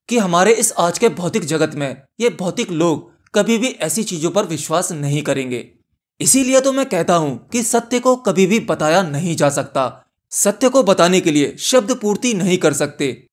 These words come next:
शब्द झूठ से ज्यादा कुछ नहीं। और आत्मज्ञान सत्य की बात तो दूर है, इस तरह के रहस्य भी अगर कोई सिद्ध पुरुष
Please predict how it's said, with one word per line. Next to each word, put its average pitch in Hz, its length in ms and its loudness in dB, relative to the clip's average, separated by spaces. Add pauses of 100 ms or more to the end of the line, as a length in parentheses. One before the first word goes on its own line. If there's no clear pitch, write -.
शब्द 226 420 0 (140)
झूठ 226 260 0
से 233 160 -2
ज्यादा 190 260 4
कुछ 208 320 -2
नहीं। 131 320 -2 (380)
और 127 280 2
आत्मज्ञान 165 640 4
सत्य 262 380 0
की 254 120 -2
बात 240 260 0
तो 262 80 2
दूर 160 340 2
है, 135 300 0 (100)
इस 254 200 2
तरह 196 180 4
के 233 160 4
रहस्य 170 420 2
भी 131 200 -4 (200)
अगर 240 220 6
कोई 254 160 2
सिद्ध 226 280 2
पुरुष 233 300 -2